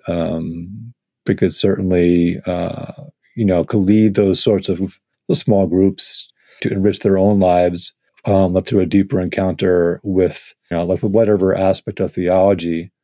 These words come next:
I know that when I talk to people about what I do, um, and they're interested in it, and they say, "Wow, this is fascinating material that, you know, that I never learned, that I never learned about before,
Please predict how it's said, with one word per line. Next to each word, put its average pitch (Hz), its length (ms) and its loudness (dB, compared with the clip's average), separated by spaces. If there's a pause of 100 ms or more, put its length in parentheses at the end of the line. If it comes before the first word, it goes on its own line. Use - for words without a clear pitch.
(500)
I 113 100 2
know 120 580 4 (100)
that 110 200 2
when 113 80 0
I 131 120 4
talk 127 280 0
to 110 80 2
people 95 520 0
about 95 380 0
what 98 140 2
I 92 80 2
do, 92 640 0 (260)
um, 87 380 -2
and 107 160 0
they're 98 140 4
interested 113 480 2
in 87 180 0
it, 87 240 0 (480)
and 98 100 -2
they 98 80 2
say, 101 200 -2
"Wow, 120 200 2
this 107 160 -2
is 113 140 0
fascinating 117 580 0
material 107 420 0
that, - 260 -6
you 110 180 -8
know, 92 220 -2
that 98 180 -6
I 104 40 -4
never 101 220 0
learned, 104 400 -2 (320)
that 110 100 -2
I - 20 2
never 95 220 -2
learned 123 260 0
about 110 260 0 (300)
before, 104 640 0